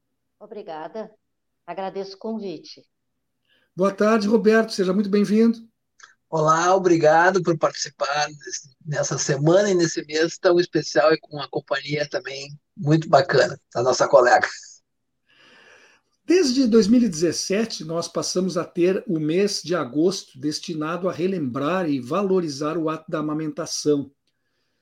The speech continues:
Speaker 2: Foi quando entrou em vigor a Lei número treze mil quatrocentos e trinta e cinco, que instituiu o mês do aleitamento materno no Brasil, que é o mês de agosto, com o objetivo de incentivar a discussão deste tema e desta prática.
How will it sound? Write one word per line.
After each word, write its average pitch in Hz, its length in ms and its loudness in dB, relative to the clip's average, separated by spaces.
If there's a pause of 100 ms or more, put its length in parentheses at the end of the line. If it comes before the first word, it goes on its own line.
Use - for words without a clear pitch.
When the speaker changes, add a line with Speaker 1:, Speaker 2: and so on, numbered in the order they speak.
(120)
Speaker 2:
Foi 202 220 0
quando 233 200 2
entrou 226 220 2
em 226 60 0
vigor 196 360 0
a 202 60 0
Lei 180 220 0
número 185 220 -4
treze 170 420 -4
mil 190 200 -6
quatrocentos 165 520 -10
e 147 80 -8
trinta 143 320 -10
e 127 60 -12
cinco, 214 440 -4
que 214 140 -6
instituiu 220 480 -4
o 196 40 -4
mês 208 560 -4
do 185 180 -8
aleitamento 190 600 -6
materno 190 640 -6
no 185 300 -6
Brasil, 180 640 -6 (340)
que - 80 -16
é 175 60 -8
o 151 60 -10
mês 123 160 -8
de 202 80 -4
agosto, 170 420 -4 (320)
com 180 200 0
o 220 60 2
objetivo 220 520 -2
de 185 140 0
incentivar 220 640 -2
a 214 60 -4
discussão 196 360 -8
deste 196 280 -8
tema 226 500 0
e 190 100 -8
desta 175 360 -8
prática. - 560 -6